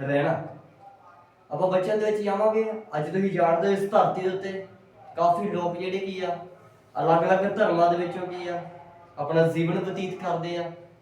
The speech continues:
ਅਲੱਗ-ਅਲੱਗ ਧਰਮਾਂ ਦੇ ਵਿੱਚ ਰਹਿੰਦੇ ਆ। ਪਰ ਆਪਾਂ ਖੁਦਾ ਦੇ ਵਚਨ ਦੇ ਵਿੱਚ ਲਿਖਾਂਗੇ, ਖੁਦਾ ਦੇ ਵਚਨ ਦੇ ਵਿੱਚ ਦੇਖਾਂਗੇ ਕਿ ਖੁਦਾਵੰਦ ਆਪਣੀ ਲਿਖਤਾਂ ਦੇ ਦੁਆਰਾ ਸਾਨੂੰ ਕੀ ਬਿਆਨ ਕਰਦਾ ਜਾਂ ਕੀ ਸਿਖਾਉਂਦਾ ਆ, ਕਿ ਅਸੀਂ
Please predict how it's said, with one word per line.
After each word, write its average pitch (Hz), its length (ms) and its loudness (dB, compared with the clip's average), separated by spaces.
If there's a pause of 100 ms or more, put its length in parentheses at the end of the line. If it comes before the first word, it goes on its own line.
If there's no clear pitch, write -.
(160)
ਅਲੱਗ-ਅਲੱਗ 170 460 2
ਧਰਮਾਂ 175 340 2
ਦੇ 180 80 -2
ਵਿੱਚ 180 180 -6
ਰਹਿੰਦੇ 170 340 -4
ਆ। 175 60 -6 (680)
ਪਰ 185 80 2
ਆਪਾਂ 233 160 4
ਖੁਦਾ 220 380 8
ਦੇ 254 80 10
ਵਚਨ 233 360 6
ਦੇ 240 60 6
ਵਿੱਚ 233 160 4
ਲਿਖਾਂਗੇ, 233 840 0 (1120)
ਖੁਦਾ 208 260 2
ਦੇ 240 80 8
ਵਚਨ 208 420 6
ਦੇ 240 60 6
ਵਿੱਚ 226 160 6
ਦੇਖਾਂਗੇ 233 580 4
ਕਿ 247 100 2
ਖੁਦਾਵੰਦ 240 540 6
ਆਪਣੀ 208 420 0
ਲਿਖਤਾਂ 202 400 0
ਦੇ 220 80 0
ਦੁਆਰਾ 214 220 4
ਸਾਨੂੰ 202 280 -2
ਕੀ 196 140 -4
ਬਿਆਨ 202 320 -2
ਕਰਦਾ 185 320 0
ਜਾਂ 190 140 -2
ਕੀ 202 240 -6
ਸਿਖਾਉਂਦਾ 170 400 -4
ਆ, 190 200 2 (1160)
ਕਿ 220 260 0
ਅਸੀਂ 240 240 0